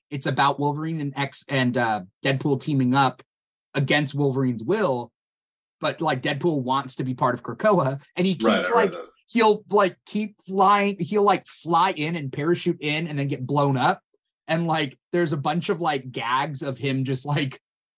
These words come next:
Speaker 1: <laughs> not being allowed in Krakoa, uh, 'cause the, he can't get through the gate 'cause he's not a mutant.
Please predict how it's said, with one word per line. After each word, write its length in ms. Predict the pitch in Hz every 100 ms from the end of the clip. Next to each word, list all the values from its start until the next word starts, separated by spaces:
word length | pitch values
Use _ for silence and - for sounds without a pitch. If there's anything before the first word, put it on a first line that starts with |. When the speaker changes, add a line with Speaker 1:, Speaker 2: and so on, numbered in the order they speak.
| _
Speaker 1:
<laughs> 120 | 175 170
not 360 | 175 156 165
being 200 | 190 180
allowed 400 | 165 127 127 143
in 160 | 135 135
Krakoa, 560 | 131 135 123 120 165 196 _ _ _ _ _
uh, 280 | 147 139 131
'cause 160 | 127 151
the, 80 | 135
he 200 | 131 147
can't 280 | 127 160 127
get 120 | 135
through 120 | 139
the 60 | 120
gate 300 | 113 123 117
'cause 140 | - 107
he's 140 | 110
not 140 | 110 104
a 40 |
mutant. 420 | 147 190 87 82